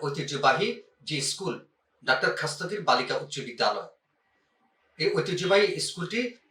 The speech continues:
দুহাজার চব্বিশ সালে স্কুলটি জাতীয় পর্যায়ে শ্রেষ্ঠত্ব অর্জন করে। এই স্কুলের একটি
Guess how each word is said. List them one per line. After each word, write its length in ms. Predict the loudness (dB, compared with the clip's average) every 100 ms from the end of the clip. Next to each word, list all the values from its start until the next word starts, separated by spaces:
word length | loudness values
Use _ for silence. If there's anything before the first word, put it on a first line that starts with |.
| -2
দুহাজার 300 | 2 4 4 2
চব্বিশ 280 | 0 0 2
সালে 180 | 2 2 -2 -12 _ -8
স্কুলটি 300 | -6 -6 -2 4
জাতীয় 260 | 4 2 -6
পর্যায়ে 300 | -6 2 2 2
শ্রেষ্ঠত্ব 420 | 0 -2 -4 -2 -2
অর্জন 240 | -2 -4 -6 -8
করে। 160 | -10 -14 _ _ _ _ _ _ _ _ _ _
এই 120 | -2 0 0
স্কুলের 340 | 2 4 6 4 -2
একটি 140 | -4